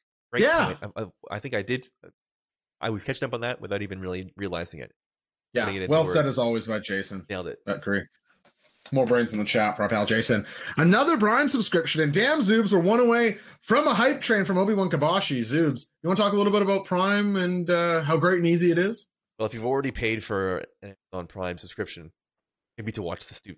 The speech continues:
Speaker 1: the T V shows, watch the T V shows,
Speaker 2: The Boys?
Speaker 1: The Boys, or whatever it is, maybe to get the things shipped to your house faster, despite the fact that, listen,
Speaker 2: We watched the Martin Shkreli documentary on there the other day.
Speaker 1: Supply chain being what it is, you know,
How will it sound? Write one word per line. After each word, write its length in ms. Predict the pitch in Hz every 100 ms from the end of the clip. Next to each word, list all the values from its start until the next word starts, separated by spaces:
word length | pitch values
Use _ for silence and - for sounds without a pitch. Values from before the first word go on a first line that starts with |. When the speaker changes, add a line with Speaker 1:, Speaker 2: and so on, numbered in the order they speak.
| -
Speaker 1:
the 60 |
T 140 | 98 101
V 80 | 104
shows, 460 | - 117 131 - - _ _ _ _ -
watch 240 | 82 -
the 60 | 90
T 120 | 95
V 60 | - -
shows, 280 | 90 90 -
Speaker 2:
The 160 | 143
Boys? 300 | 156 160 208 - _ _ _ _
Speaker 1:
The 60 | 95
Boys, 480 | 92 98 110 110
or 240 | 98 78 82
whatever 220 | - 95 95
it 80 |
is, 300 | 98 104 - _ _ -
maybe 220 | 107 104
to 580 | 104 107 101 98 98 98 _
get 80 | -
the 60 | 110
things 240 | 117 110
shipped 200 | - 107
to 60 | 117
your 100 | 107
house 280 | 107 143 -
faster, 400 | 123 147 - 285
despite 240 | - - 98
the 60 |
fact 280 | - 95 95
that, 120 | 104
listen, 340 | 85 80 87 82 - - 131 -
Speaker 2:
We 160 | 135 156
watched 260 | 175 165
the 60 | 175
Martin 240 | 170 165
Shkreli 420 | 147 - 160 160 170
documentary 500 | 180 175 175 175 175
on 120 | 175
there 120 | 185
the 120 | 185
other 120 | 185
day. 180 | 185 208 - _ _
Speaker 1:
Supply 160 | 98 104
chain 220 | 113 101
being 200 | 98 95
what 100 | 90
it 80 | 85
is, 240 | 101 131
you 80 | 123
know, 260 | 85 117